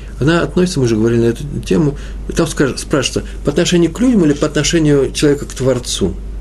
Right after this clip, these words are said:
Вы знаете, да, все заповеди делятся на две. Заповедь по отношению к Творцу, например, тфилин я надеваю, это явно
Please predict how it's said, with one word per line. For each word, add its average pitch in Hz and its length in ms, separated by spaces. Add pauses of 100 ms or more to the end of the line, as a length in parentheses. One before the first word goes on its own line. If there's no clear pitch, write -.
(1040)
Вы 135 60
знаете, 139 260
да, 151 320
все - 120
заповеди 123 340
делятся 147 340 (420)
на 113 100
две. 117 340 (440)
Заповедь 110 560
по 110 80
отношению 110 400
к 104 60
Творцу, 98 480
например, 107 240
тфилин 110 380
я 92 260
надеваю, 92 480
это 92 140
явно 135 320